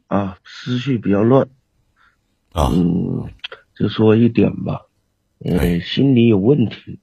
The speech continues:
Speaker 1: 啊，
Speaker 2: 那肯定的。
Speaker 1: 然后生活不愉快，
Speaker 2: 哎呀。
Speaker 1: 头脑不清晰啊，
Speaker 2: 嚯。
Speaker 1: 过得很郁闷。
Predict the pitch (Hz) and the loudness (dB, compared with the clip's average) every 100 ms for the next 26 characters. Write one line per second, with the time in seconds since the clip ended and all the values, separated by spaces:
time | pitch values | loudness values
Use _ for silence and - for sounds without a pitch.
0 | _ 92 87 _ _ _ 76 71 - - | _ -8 -8 _ _ _ -20 -20 -14 -8
1 | 90 87 90 85 82 - - 123 123 98 | -4 -2 0 0 -2 -4 2 4 2 0
2 | 98 95 104 92 95 - 117 - _ _ | -2 0 0 0 -2 0 -2 -2 _ _
3 | _ _ 65 65 90 87 - - - 120 | _ _ -18 -8 -6 -6 -10 -4 2 4
4 | 127 110 98 110 - 107 104 - 95 85 | 6 2 0 -4 -2 -4 -4 -6 -6 -8
5 | - _ 95 98 80 90 - - - _ | -14 _ -6 -4 -2 -4 -6 -18 -20 _
6 | _ 117 113 - - 123 113 98 98 92 | _ -18 -16 -8 -2 0 0 0 0 2
7 | 110 127 104 | 0 2 2